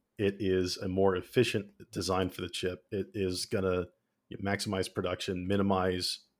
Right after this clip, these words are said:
errors, and potentially, you know, waste from,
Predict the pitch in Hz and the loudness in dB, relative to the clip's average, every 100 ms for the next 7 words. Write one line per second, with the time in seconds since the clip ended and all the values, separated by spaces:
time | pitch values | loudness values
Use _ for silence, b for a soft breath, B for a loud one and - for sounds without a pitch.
0 | _ - 98 92 90 90 - - _ _ | _ -4 0 2 0 -2 -4 -8 _ _
1 | - 92 87 - 101 95 - 92 87 85 | -10 -6 -6 -4 -2 0 0 -2 -2 -6
2 | - 90 87 95 95 92 - 104 87 90 | -8 -6 0 4 4 2 -4 -4 -2 -4